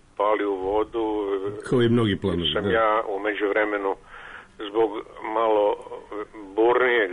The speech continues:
Speaker 1: života kojeg sam vodio, ovaj, sasvim drugih raz-, iz nekih posebnih razloga, izgubio zdravlje. Nisam bio sposoban, a, da krenem na put,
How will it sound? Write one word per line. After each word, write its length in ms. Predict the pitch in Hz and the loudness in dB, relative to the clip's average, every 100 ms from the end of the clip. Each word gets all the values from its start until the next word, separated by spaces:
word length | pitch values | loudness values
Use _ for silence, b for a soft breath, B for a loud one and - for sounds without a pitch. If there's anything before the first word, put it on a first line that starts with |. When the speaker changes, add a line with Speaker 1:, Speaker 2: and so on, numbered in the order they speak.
| 92 | -2
Speaker 1:
života 500 | 98 98 101 - 98 | 0 0 0 0 -2
kojeg 300 | - 98 95 - | 2 0 0 -4
sam 160 | 98 | -4
vodio, 480 | 92 95 101 120 120 110 104 | -2 -2 0 0 2 2 0
ovaj, 300 | 101 95 95 87 87 - | 0 0 0 -2 -6 -8
sasvim 420 | - 98 - 101 | -6 -4 -4 -6
drugih 340 | 98 113 98 90 | -4 -6 -6 -6
raz-, 340 | - 98 101 123 104 | -4 -2 -4 -8 -10
iz 180 | 90 | -8
nekih 320 | 110 107 - - | -4 -4 -6 -6
posebnih 540 | 104 101 - 101 90 - | -4 -2 -4 -6 -8 -6
razloga, 580 | 95 101 101 127 117 98 B B B B B | -4 -4 -4 -4 -2 -4 B B B B B
izgubio 460 | 95 98 120 131 101 | -4 0 4 4 4
zdravlje. 500 | 107 107 90 78 - | 2 2 2 -2 -10
Nisam 340 | 98 104 123 | -4 -2 0
bio 140 | 113 110 | 2 0
sposoban, 560 | - 123 110 - 90 87 | 0 0 0 -2 -4 -8
a, 280 | 90 95 92 92 90 87 87 87 | -10 -6 -6 -4 -4 -6 -8 -8
da 120 | 92 | -8
krenem 460 | 87 107 113 107 98 | -6 -2 0 0 -4
na 100 | 90 | -8
put, 320 | - 113 135 | -4 -2 -2